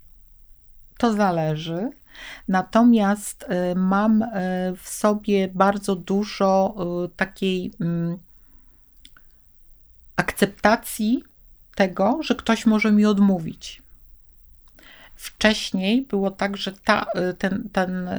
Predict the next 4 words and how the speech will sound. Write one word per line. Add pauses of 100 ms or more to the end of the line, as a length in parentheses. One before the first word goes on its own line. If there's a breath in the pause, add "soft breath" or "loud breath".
ta
odmowa (960 soft breath)
powodowała
paraliż